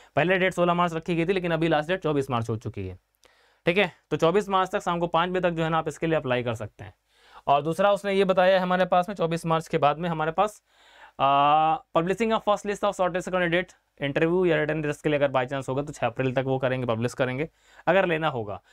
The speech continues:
Acceptance by candidate to join जीटीआर या apprenticeship training जो है ना वो आपको तेरह अप्रैल तक देना होगा। और इसके बाद जो है ना interaction with the shortlist candidate who have submitted acceptance to join वो बीस अप्रैल तक आपको देना होगा। और उसके बाद आपका probable date of declaration of finally selected candidate, जितने भी लोग सेलेक्ट होते हैं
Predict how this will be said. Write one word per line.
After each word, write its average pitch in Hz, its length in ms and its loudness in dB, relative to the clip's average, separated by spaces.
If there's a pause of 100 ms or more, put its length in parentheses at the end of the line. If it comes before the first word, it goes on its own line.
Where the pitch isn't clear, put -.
(140)
Acceptance 208 460 0
by 208 160 2
candidate 185 400 0
to 190 100 0
join 160 220 0
जीटीआर 165 320 0
या 160 80 0
apprenticeship 156 360 -4
training 151 260 -2
जो 151 80 0
है 147 80 -2
ना 156 120 -2
वो 147 180 0
आपको 143 220 -2
तेरह 131 180 0
अप्रैल 131 260 0
तक 135 100 0
देना 131 320 0
होगा। 135 260 0 (480)
और 135 120 2
इसके 170 220 0
बाद 175 180 0
जो 160 80 -2
है 165 80 -2
ना 175 140 -2
interaction 160 420 -2
with 160 120 -2
the 160 100 0
shortlist 147 340 -4
candidate 151 380 -2
who 135 160 -2
have 143 220 -2 (100)
submitted 139 440 -2
acceptance 135 340 -6
to 131 100 -2
join 135 300 -2 (440)
वो 131 60 2
बीस 160 240 2
अप्रैल 170 260 0
तक 156 140 0
आपको 151 220 0
देना 156 200 0
होगा। 160 240 0
और 156 80 0
उसके 156 200 -4
बाद 156 80 2
आपका 147 220 -2
probable 147 340 0
date 151 160 0
of 151 100 0
declaration 139 380 -2
of 151 120 0
finally 143 280 -2
selected 135 280 -2
candidate, 127 240 0
जितने 120 240 -2
भी 147 80 -2
लोग 147 120 0
सेलेक्ट 143 340 -2
होते 123 200 -4
हैं 98 160 -6